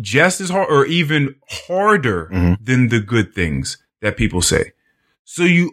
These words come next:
Speaker 1: ought to really just be taking the things that people say as the things that people say. They're going to be their own understandings of them based on that individual, that specific individual's background and their basic level of understanding for things.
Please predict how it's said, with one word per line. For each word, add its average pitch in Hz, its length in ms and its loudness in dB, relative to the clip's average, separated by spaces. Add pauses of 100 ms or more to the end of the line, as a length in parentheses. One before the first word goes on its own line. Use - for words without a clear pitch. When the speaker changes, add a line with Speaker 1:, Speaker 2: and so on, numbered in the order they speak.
(120)
Speaker 1:
ought 226 220 0
to 220 100 2
really 185 540 -2
just 139 360 -2
be 143 220 2
taking 143 800 0
the 113 100 -8
things 170 380 -2
that 139 180 0
people 160 280 -2
say 175 480 0 (200)
as 127 260 2
the 117 100 -2
things 175 400 0
that 156 200 0
people 160 280 -4
say. 151 460 2 (420)
They're 135 120 -2
going 165 240 0
to 139 80 -4
be 139 160 0
their 147 380 0
own 160 280 -2
understandings 151 840 2
of 135 300 0
them 139 320 0 (200)
based 131 320 0
on 113 300 2
that 123 260 2
individual, 139 640 0
that 127 320 -2
specific 147 480 -2
individual's 127 680 2
background 135 720 0
and 98 180 -2
their 120 360 2 (200)
basic 123 380 0
level 123 340 2
of 113 80 2
understanding 135 540 0
for 143 100 -10
things. 139 360 0